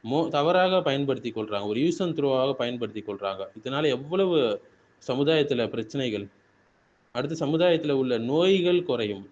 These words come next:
இல்லைங்களா? பாலின நோய்கள், ஆஹ், இது போன்ற நோய்கள் இருக்கு இல்லைங்களா? இது எல்லாம் குறைஞ்சிடும்.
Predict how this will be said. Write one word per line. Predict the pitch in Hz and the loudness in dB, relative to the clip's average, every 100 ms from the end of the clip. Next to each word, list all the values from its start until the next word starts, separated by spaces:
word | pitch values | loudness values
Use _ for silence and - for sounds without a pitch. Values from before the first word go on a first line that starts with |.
| - | -10
இல்லைங்களா? | 107 107 113 104 | -6 -4 -2 -2
பாலின | 117 117 131 123 | 0 0 0 -2
நோய்கள், | 110 110 113 110 110 110 _ _ _ - | -4 -4 -4 -2 -4 -6 _ _ _ -6
ஆஹ், | 101 104 | -2 0
இது | 117 | -2
போன்ற | 120 127 123 | -2 -4 -2
நோய்கள் | 120 127 117 104 | -2 0 0 -2
இருக்கு | 101 104 | -4 -6
இல்லைங்களா? | 101 101 120 107 - - - | -6 -4 -2 -2 -4 0 0
இது | 127 | 2
எல்லாம் | 143 135 139 143 | -2 2 6 6
குறைஞ்சிடும். | - - 110 104 101 - | 6 2 -2 -2 2 0